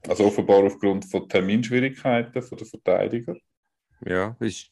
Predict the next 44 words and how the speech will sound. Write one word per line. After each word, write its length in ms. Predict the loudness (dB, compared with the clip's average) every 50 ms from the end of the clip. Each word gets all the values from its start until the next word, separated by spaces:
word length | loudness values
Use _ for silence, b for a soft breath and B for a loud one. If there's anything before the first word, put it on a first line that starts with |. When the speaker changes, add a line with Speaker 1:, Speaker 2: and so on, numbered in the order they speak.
| _
Speaker 2:
das 160 | -14 -14 -6
gleiche 300 | -2 0 0 0 0 -2
Problem, 440 | 0 0 2 2 4 4 4 4 4
wie, 280 | 4 2 2 0 0 -2
wie 100 | -2 0
du 180 | 0 -2 -4
gestern 440 | 0 0 2 2 2 -2 -6 -10 -12 -6
gehabt 300 | -2 0 0 0 0 4
<laughs> 40 |
hast, 380 | 4 4 4 2 -2 -8 -6 -2
dass 240 | -2 -2 -2 -6 -8
du 140 | -4 -2 0
halt 240 | 0 0 -2 -6
schon 160 | -8 -10 -10 -8
verplant 480 | -10 -12 -6 -4 -4 -4 -4 -6 -8
gewesen 180 | -12 -16 -12 -12
bist 180 | -12 -10 -10
im 200 | -10 -10 -10 -12 b b b b b b b
März 440 | 0 2 4 4 4 2 0 -4 -10
und 160 | -10 -8 -6 -6
dass 140 | -6 -4
der 120 | 0 2 4
Lorenz 380 | 6 6 6 6 4 2 2
Erni 300 | 2 2 4 4 2 0 0
vielleicht 580 | 0 0 -2 2 2 2 2 0 -6 -14 -20 b b b b b _ _
den 80 | 0
einen 180 | 0 0 0 -2
oder 240 | -4 -2 0 0 0 0
anderen 280 | 0 -2 -6 -10 -10
Termin 420 | _ -10 -8 -6 -4 -4 -4 -2 -2
hat, 200 | -4 -4 -6 -10
ist 160 | -12 -6 -4
auch 160 | -4 -4 -4
klar. 400 | -8 -8 -6 -2 0 0 0 -2
Es 140 | -4 -8 -10
ist 140 | -12 -6 -6
sowieso 320 | -4 -4 -2 -2 -2 -4
überhaupt 460 | -4 -4 -2 0 0 0 0 0 _ -6
ein 80 | -8 -6 -4
Wunder, 560 | 0 0 2 2 2 -2 -2 -2 -2 -2 -2 -6 -12 _ _ _ _ _ _ _ _
dass 200 | -2 -2 -2 -2
Bezirksgericht 720 | _ -8 -8 -4 0 0 0 0 0 -6 -10 -10 -10 -10
Zürich 380 | -6 -2 -2 -2 0 -2 -4 -2
dann 320 | -2 -2 0 0 -2 -4